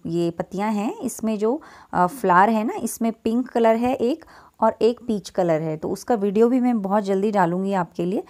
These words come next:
और देखिए कितना क्रिस्टल क्लियर है ये पानी।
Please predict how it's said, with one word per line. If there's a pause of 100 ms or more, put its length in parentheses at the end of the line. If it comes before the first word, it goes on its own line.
(340)
और
देखिए
कितना
क्रिस्टल
क्लियर
है
ये
पानी।